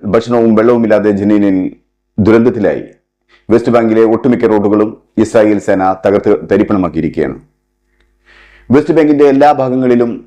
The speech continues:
ഇസ്രായേൽ അതിക്രമങ്ങൾ വ്യാപിച്ചുകൊണ്ടിരിക്കുകയാണ്. ഇസ്രായേലിന്റെ ആക്രമണത്തിൽ പൊറുതിമുട്ടിയ പലസ്തീനിയാണ്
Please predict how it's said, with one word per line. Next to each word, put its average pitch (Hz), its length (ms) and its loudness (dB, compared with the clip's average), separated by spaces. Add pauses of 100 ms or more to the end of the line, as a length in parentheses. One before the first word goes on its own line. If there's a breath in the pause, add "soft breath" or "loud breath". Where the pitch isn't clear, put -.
(100)
ഇസ്രായേൽ 117 480 2 (840)
അതിക്രമങ്ങൾ 113 520 0
വ്യാപിച്ചുകൊണ്ടിരിക്കുകയാണ്. 85 880 -2 (600)
ഇസ്രായേലിന്റെ 170 440 4
ആക്രമണത്തിൽ 147 680 2
പൊറുതിമുട്ടിയ 135 560 2
പലസ്തീനിയാണ് 127 720 -2